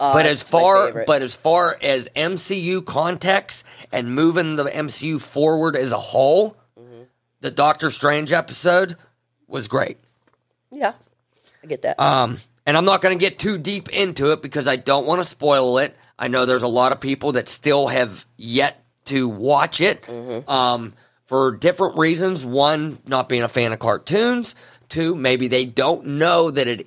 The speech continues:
Speaker 2: is connected to the M C U as a whole. Um,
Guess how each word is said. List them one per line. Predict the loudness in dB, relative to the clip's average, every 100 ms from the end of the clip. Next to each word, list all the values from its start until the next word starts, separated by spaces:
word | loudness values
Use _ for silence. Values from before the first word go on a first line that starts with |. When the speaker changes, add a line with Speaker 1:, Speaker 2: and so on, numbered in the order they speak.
| -2
Speaker 2:
is | 0 0 -4
connected | -4 0 -2 -2 -6 -8 -10 -20 _ -6
to | -2
the | 2 2
M | 2
C | -2 -4
U | -2 0 -2
as |
a | -6
whole. | -2 -2 0 -2 -6 _ _ _ _ _ -6
Um, | 0 2 2 -2